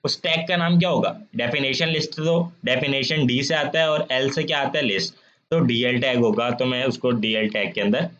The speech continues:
यहाँ पर रख देता हूँ, सही है। तो आपने देखा कि हमने definition list create की, इसको चला के देख लेते हैं। तो यहाँ पर आता हूँ अपने Chrome पर और यहाँ पर refresh करता हूँ, तो आप देख सकते हैं यहाँ पर हमारे पास definition list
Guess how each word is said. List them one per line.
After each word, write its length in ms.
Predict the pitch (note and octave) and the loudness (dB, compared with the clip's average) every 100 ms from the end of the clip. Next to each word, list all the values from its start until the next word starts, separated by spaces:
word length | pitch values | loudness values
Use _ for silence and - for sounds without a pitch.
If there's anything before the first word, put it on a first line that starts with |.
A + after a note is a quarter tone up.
| _ | _
यहाँ 180 | A#2 G2+ | -4 -2
पर 160 | F2 B2+ | -2 0
रख 120 | F#2+ | 2
देता 260 | E2+ D#2+ F2 | 2 0 -4
हूँ, 100 | - _ _ _ _ _ _ _ _ - - | -12 _ _ _ _ _ _ _ _ -16 -14
सही 240 | - C3+ D#3 | -4 -2 0
है। 220 | E3+ - _ _ _ _ _ F3 | -2 -6 _ _ _ _ _ 2
तो 180 | F#3 F#3 | 4 4
आपने 340 | E3+ F3 F3+ | 4 4 4
देखा 280 | D#3+ C#3+ F3 | 2 2 0
कि 140 | F3 | 2
हमने 280 | F3 D#3 D#3 | 2 2 2
definition 520 | D3 C3 C3+ B2 A#2+ D#3 | 2 0 0 0 0 0
list 280 | D#3+ D#3+ | 0 -2
create 300 | D#3 D3 D3 | -2 -2 -2
की, 140 | - E3 | -2 -4
इसको 220 | C3+ D3 | -2 -2
चला 300 | C3+ A#2 A#2+ | 0 0 0
के 140 | C3 | 0
देख 200 | D3 C#3 | -2 -2
लेते 220 | C#3 C#3+ D3+ | -2 -2 -2
हैं। 180 | E3+ - _ _ _ C3+ | -2 -6 _ _ _ 0
तो 480 | B2+ B2 B2 B2 | 2 4 2 2
यहाँ 360 | A#2 G#2+ G2+ A2+ | 2 0 -2 -2
पर 160 | B2 A#2+ | 0 0
आता 220 | A2 C3 | 0 0
हूँ 180 | C#3 C#3+ | 0 -2
अपने 260 | A2 A#2 | -2 -2
Chrome 380 | A2 A2 A#2+ C3+ | 0 0 2 0
पर 180 | D#3 D#3 | 0 0
और 180 | C3 A#2 | 2 2
यहाँ 180 | G#2+ G#2 | 0 -2
पर 160 | A2+ | 0
refresh 380 | A2 A2+ C3+ C3 | 0 -2 -2 -2
करता 240 | C3 B2 C#3+ | -2 -2 -2
हूँ, 100 | E3 | 0
तो 80 | |
आप 200 | D#3+ D3 | 0 0
देख 160 | C#3 C3 | 0 -2
सकते 260 | C3+ B2 C#3 | -2 -4 -4
हैं 60 | |
यहाँ 140 | C3+ C3 | -2 -2
पर 100 | C3 | 0
हमारे 240 | B2+ A#2+ | 0 0
पास 160 | C3 B2 | 0 0
definition 520 | A#2+ A#2+ A#2 A2 A#2+ | -2 0 -2 0 0
list 300 | D3 E3+ | 0 -4